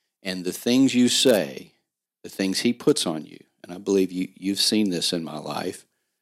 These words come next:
uh, he speaks, and, and, and I don't, I don't care what it does.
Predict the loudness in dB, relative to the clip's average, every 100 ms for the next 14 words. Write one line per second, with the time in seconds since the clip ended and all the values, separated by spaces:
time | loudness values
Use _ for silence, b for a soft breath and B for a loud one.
0 | _ _ -10 -6 -4 -4 -8 _ _ _
1 | _ -20 -4 -2 -2 0 0 -2 -4 -6
2 | -6 -10 -10 -14 _ -4 -2 -4 -4 -4
3 | -2 0 0 -2 _ _ -10 -8 -8 _
4 | -16 -2 2 2 2 -2 -4 -6 -6 -4
5 | -4 -4